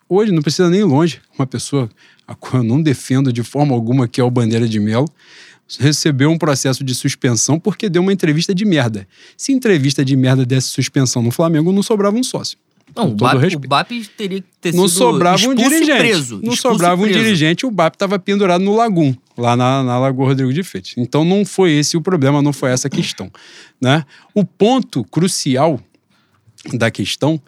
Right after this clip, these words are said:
Speaker 1: é que a gente precisa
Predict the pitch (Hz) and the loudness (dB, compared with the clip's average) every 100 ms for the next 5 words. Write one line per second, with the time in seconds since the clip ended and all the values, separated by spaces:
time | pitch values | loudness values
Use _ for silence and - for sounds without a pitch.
0 | _ - _ - 139 143 - - 175 185 | _ -20 _ -4 0 0 -2 -2 0 0
1 | 180 _ _ _ _ _ _ _ _ _ | -2 _ _ _ _ _ _ _ _ _
2 | - 160 131 180 190 180 180 175 - 185 | -4 0 2 0 0 -2 0 0 0 0
3 | 185 190 185 | 0 0 -2